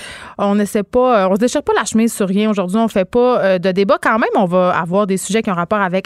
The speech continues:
les élections, évidemment. Il y a Pamela Dumont qui va être là aujourd'hui. Elle va nous parler de constitutionnalisme, évidemment.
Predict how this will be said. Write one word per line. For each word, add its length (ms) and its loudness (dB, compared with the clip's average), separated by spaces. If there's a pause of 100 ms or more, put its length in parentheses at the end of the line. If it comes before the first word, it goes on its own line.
les 180 -2
élections, 440 -2
évidemment. 380 -2
Il 80 -2
y 40 0
a 40 -2
Pamela 400 -2
Dumont 340 -2
qui 100 -10
va 140 -4
être 100 -10
là 140 -2
aujourd'hui. 420 -4
Elle 80 -2
va 80 -2
nous 80 -2
parler 240 -4
de 140 -2
constitutionnalisme, 1040 -2
évidemment. 480 -2